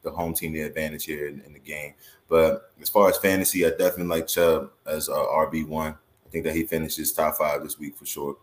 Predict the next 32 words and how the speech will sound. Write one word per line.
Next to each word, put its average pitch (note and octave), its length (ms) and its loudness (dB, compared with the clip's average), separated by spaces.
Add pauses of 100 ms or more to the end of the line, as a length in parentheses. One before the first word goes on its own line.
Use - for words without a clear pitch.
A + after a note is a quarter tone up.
(120)
Potential - 300 -8
top D2 400 -2
three D2+ 180 -6
finish C#2+ 340 -12
for, C#2 180 -12 (400)
for - 80 -14
Chubb F2 320 2
this E2 200 -2
week. D#2+ 320 -2 (340)
Um, D2+ 560 -2 (160)
I D#2 60 -8
like E2 200 2
Amari E2 320 2
Cooper D#2+ 200 -6
to E2 60 -2
get E2 160 0
back D#2+ 200 4
on D#2 100 -2
track. D#2+ 280 0
The D#2 60 -8
Chargers D#2+ 380 0
are, D#2 60 -6
like, D2+ 220 -2
twenty-eighth, D#2+ 500 0
I D#2 40 -4
think, D#2 220 -4
against D2 240 -8
pass D2+ 220 0
catchers. D2 520 -4
You C#2+ 60 -14
know, D2 160 -6
Brandon, D2+ 500 -2